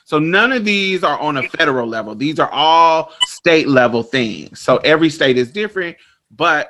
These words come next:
what's happening in response to this trans visibility, trans rights, trans, um,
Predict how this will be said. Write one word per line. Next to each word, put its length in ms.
what's 220
happening 480
in 100
response 840
to 360
this 480
trans 420
visibility, 1040
trans 500
rights, 760
trans, 760
um, 480